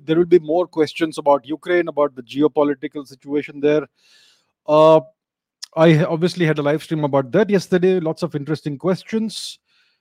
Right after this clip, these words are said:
And, uh, lots of new developments have happened in the past twenty-four hours since the last live stream.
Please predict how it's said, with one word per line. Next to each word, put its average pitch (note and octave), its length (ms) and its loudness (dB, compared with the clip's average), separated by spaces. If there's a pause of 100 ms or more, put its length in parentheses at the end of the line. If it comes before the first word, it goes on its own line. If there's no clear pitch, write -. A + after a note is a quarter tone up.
(760)
And, F3 420 0
uh, F3+ 200 6 (200)
lots G3 340 -2
of G#3 140 0
new G#3 180 0
developments G#3 680 0
have G3+ 140 -2
happened E3 520 -6
in D#3+ 240 -14
the E3 100 -10
past E3+ 300 -10
twenty-four E3 440 -2
hours G3 300 0
since D3+ 340 -8
the D3 120 -4
last D3 300 -2
live D3+ 220 0
stream. C3 540 -4